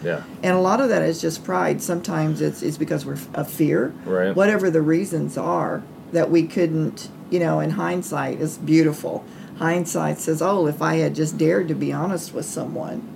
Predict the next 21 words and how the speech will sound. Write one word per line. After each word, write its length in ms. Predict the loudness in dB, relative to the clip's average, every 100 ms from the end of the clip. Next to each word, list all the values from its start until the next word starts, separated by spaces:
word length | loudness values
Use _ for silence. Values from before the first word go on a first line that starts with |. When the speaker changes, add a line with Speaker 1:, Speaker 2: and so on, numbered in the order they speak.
| -10
Speaker 2:
But 460 | -2 2 2 0 -6 -10 -6
the 80 |
fact 400 | -4 0 0 0
is, 300 | 2 2 2 -4 -14 -14 0
that's 300 | 2 2 0
not 240 | 0 2
where 320 | 2 2 2 -2 -12 -14 -2
we 140 | 0
were 200 | 2 2 2
at. 320 | 2 2 -2 -8 -14 -12
So 240 | 0 4
where 240 | 6 6 6
you're 320 | 6 4 4
at, 280 | 2 0 -2 -10 -18 -16 -16 -12 -4
at 140 | 0
this 220 | 0 0
time, 220 | 0 0 0
when 140 | 2
you 160 | 2 2
and 260 | 2 0
Jessica 640 | 0 0 0 -4 -2 -4